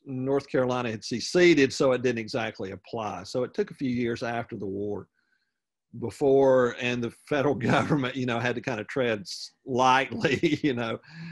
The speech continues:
uh, in terms of enforcing. But by the late eighteen sixties,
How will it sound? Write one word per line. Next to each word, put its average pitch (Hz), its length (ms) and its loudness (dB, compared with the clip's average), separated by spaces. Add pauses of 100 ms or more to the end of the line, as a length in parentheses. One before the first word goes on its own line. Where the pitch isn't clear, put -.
(240)
uh, 113 440 -2 (580)
in 123 140 -6
terms 120 340 -4
of 110 120 -6
enforcing. 120 760 -2
But 117 300 -2
by 139 360 2
the 131 140 2
late 120 280 0
eighteen 107 440 -8
sixties, 107 920 -8